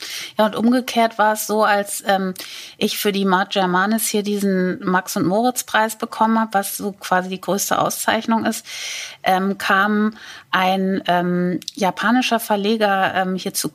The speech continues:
na, nach Hamburg und, ähm, zu Carlsen und wollte halt wissen, weil das der größte Comic-Verlag ist,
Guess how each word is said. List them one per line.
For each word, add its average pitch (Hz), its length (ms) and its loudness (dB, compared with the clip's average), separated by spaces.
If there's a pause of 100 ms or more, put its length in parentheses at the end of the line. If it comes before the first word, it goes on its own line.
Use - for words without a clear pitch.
na, - 340 0
nach 185 200 0
Hamburg 233 320 2
und, - 320 -6
ähm, 180 300 -2
zu - 140 -4
Carlsen 220 480 2
und - 180 -2
wollte 196 280 2
halt 196 220 0
wissen, 202 260 -2
weil 180 140 2
das 180 140 -4
der 175 100 -4
größte 202 420 -2
Comic-Verlag 202 800 0
ist, - 240 -6